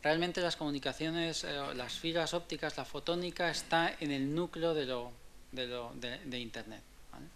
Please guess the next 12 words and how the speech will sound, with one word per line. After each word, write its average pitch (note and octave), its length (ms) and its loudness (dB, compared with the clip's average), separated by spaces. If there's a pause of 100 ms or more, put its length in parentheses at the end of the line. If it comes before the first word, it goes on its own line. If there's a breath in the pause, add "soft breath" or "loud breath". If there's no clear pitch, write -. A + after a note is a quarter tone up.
(100)
Que B2+ 100 -6
es, - 180 -8 (300)
digamos, C3+ 420 -8
hoy C3 120 -6
en B2 160 -8
día B2+ 180 -4
la, A#2 280 -6 (1040 loud breath)
la C3 120 -4
madre C#3 340 0
de C3+ 120 0
casi B2+ 280 -4
de, A#2 160 -6